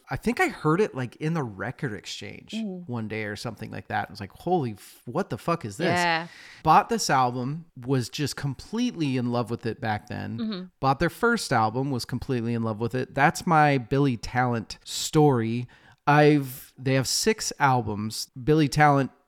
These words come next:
Speaker 1: one was two thousand three, two was two thousand six, three was two thousand nine. Those are the only three that I've really given a chance.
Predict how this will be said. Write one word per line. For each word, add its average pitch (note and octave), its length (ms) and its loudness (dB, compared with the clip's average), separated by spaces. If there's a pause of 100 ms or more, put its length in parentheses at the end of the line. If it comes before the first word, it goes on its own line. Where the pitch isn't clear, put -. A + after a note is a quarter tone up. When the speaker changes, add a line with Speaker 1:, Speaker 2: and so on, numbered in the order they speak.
Speaker 1:
one C#3 380 2
was B2 120 -2
two C#3 120 -4
thousand A#2+ 360 0
three, A2+ 300 -4
two - 260 -4
was B2+ 160 -2
two B2 100 -4
thousand A2+ 320 -4
six, - 540 -6
three C3 220 0
was A2 160 -6
two B2+ 120 -6
thousand A2+ 360 -4
nine. G#2+ 420 -4 (580)
Those E3 340 4
are E3+ 100 4
the D3+ 180 4
only C3 460 4
three C3 260 0
that A#2+ 120 2
I've A2+ 180 -4
really B2 360 0
given A2+ 320 -4
a A2+ 80 -2
chance. - 600 -6